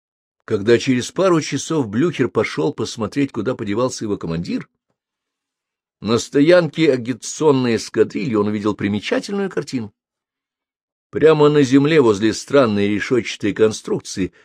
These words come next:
расположились Слащев и какой-то человек в полувоенной одежде. Небрежно брошенная кожаная куртка свисала с носа конструкции, а сидящие возле нее люди что-то увлеченно чертили на земле,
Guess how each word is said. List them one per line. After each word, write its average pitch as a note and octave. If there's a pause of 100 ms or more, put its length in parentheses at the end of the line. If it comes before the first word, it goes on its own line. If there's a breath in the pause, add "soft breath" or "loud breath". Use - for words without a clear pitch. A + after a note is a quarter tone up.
(220 soft breath)
расположились F#2
Слащев -
и -
какой-то F3
человек E3+ (280)
в -
полувоенной A#2
одежде. G#2 (1400)
Небрежно A#2+
брошенная A#2
кожаная A2+
куртка A2+
свисала G#2
с -
носа G#2
конструкции, C#3 (360 soft breath)
а G#2+
сидящие A#2+
возле G#2+
нее G#2+
люди G#2
что-то G2
увлеченно F#2+
чертили G3
на F#3
земле, C#3+